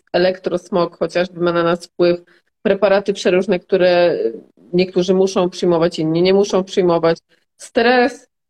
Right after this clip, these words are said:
e, to jest bardzo ogólne pojęcie, ale generalnie emocje, prędkość, w jakim, e,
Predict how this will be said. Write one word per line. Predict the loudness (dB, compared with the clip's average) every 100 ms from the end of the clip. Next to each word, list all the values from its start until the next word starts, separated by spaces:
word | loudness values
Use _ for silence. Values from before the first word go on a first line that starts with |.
| -4
e, | 0 2 2 2 0
to | 0
jest | 0
bardzo | 0 -2 -2
ogólne | -2 0 0 0
pojęcie, | 0 0 0 -2
ale | -2 0
generalnie | 0 0 0 0 0
emocje, | 0 -2 -4 -4 -2 -2
prędkość, | -2 -2 -2 -4 -4 -2
w |
jakim, | -2 -2 -2 -2 0
e, | 0 0 0 2 0 0 -2